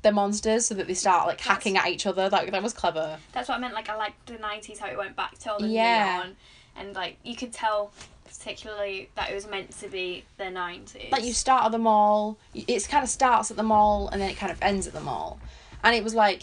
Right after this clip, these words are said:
Speaker 2: Full circle.
Speaker 1: yeah. And I like, I like the little, um, detail of the shelter. You know, like, when Heather's trying to shut the shop, and then
Speaker 2: Oh, yeah, and
Speaker 1: Ziggy's
Speaker 2: the
Speaker 1: trying to close the shop, and it won't shut. And it was also Ryan that she was trying to lock in there as well,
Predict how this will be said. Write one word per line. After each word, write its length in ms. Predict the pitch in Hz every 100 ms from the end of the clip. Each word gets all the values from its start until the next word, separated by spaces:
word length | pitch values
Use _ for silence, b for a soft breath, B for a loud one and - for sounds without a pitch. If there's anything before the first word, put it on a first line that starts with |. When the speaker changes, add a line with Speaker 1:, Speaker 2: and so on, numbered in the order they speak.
| -
Speaker 2:
Full 160 | - 226
circle. 460 | 214 202 - - -
Speaker 1:
yeah. 480 | 285 349 190 - -
And 140 | 226
I 60 | 233
like, 280 | 240 233 -
I 80 | 220
like 260 | 220 208
the 100 | -
little, 380 | 226 220 196 190
um, 300 | 190 180 175
detail 400 | - 185 185 180
of 100 | 175
the 540 | 175 175 170 165 165 - _
shelter. 640 | - - 185 180 208 208 220
You 100 | 220
know, 60 | 196
like, 220 | 185 165
when 300 | 196 175 170 -
Heather's 440 | - 202 190 180
trying 160 | - 180
to 60 | 165
shut 260 | - 196
the 60 | 190
shop, 440 | - 196 185 - - b b b b -
and 160 | 202 196
then 380 | 180 175 175 -
Speaker 2:
Oh, 100 | 247
yeah, 200 | 254 240
and 80 |
Speaker 1:
Ziggy's 260 | 226 208 214
Speaker 2:
the 60 | -
Speaker 1:
trying 120 | 202
to 60 |
close 280 | 196 214 196
the 60 | 190
shop, 240 | - 196
and 80 | 185
it 40 | 190
won't 160 | 202
shut. 480 | - - 233 190 - B B B B - _ -
And 100 | 226
it 60 |
was 120 | 233 226
also 260 | 233 240
Ryan 260 | 214 208 214
that 100 | 202
she 100 | 196
was 60 | 185
trying 140 | 185
to 40 | 170
lock 160 | 170
in 140 | 196 175
there 120 | 160
as 100 | 160
well, 260 | 170 160